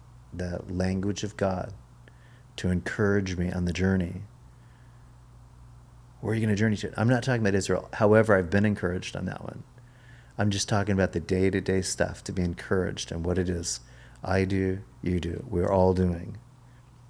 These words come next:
And so this is the sure answer of God, and this is where faith has to put on its tennis shoes,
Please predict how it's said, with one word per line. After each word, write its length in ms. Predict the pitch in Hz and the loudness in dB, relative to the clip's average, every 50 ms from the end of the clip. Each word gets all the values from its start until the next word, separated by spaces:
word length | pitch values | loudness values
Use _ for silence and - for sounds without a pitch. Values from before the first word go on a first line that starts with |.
| - - - - - - - - - - - - - - - - - - - - - - - - - - - - - - - - - - - - - - - - - | -20 -20 -20 -20 -20 -20 -20 -20 -20 -20 -20 -20 -20 -20 -20 -20 -20 -20 -20 -20 -20 -20 -20 -20 -20 -20 -20 -20 -20 -20 -20 -20 -20 -20 -20 -18 -18 -18 -18 -6 0
And 120 | - 113 - | 0 2 4
so 220 | - - 117 113 | 10 10 10 10
this 420 | 107 104 110 113 110 110 - - | 10 8 6 6 6 4 0 -2
is 360 | - - 117 104 95 87 90 92 | -2 0 0 0 0 0 0 -2
the 80 | 98 | -2
sure 400 | 90 - - - 127 123 127 131 | 0 0 2 4 6 6 6 6
answer 440 | 127 127 123 123 120 - - 113 110 | 6 4 4 2 0 0 0 2 2
of 140 | 107 98 98 | 2 4 4
God, 340 | 113 107 110 110 110 110 104 | 6 6 8 8 6 6 4
and 140 | 98 90 | 4 2
this 200 | 98 98 - - | 2 2 0 -2
is 120 | 101 92 92 | -4 -2 0
where 160 | 95 92 90 | 0 0 0
faith 380 | - - - 95 92 92 92 - | 0 0 0 2 2 2 0 -2
has 400 | - 104 95 98 95 - - - | -2 0 0 0 0 -2 -6 -6
to 100 | - - | -6 -8
put 240 | - - - 101 90 | -10 -2 -2 0 2
on 160 | 95 90 92 | 2 0 0
its 220 | 85 80 - - | -2 -4 -6 -8
tennis 340 | - - - 90 90 90 90 | -6 -4 -2 -2 -2 -2 -2
shoes, 720 | - - - 90 90 92 98 101 104 - - - - - | -4 -6 -6 -6 -6 -8 -8 -8 -8 -8 -8 -8 -10 -12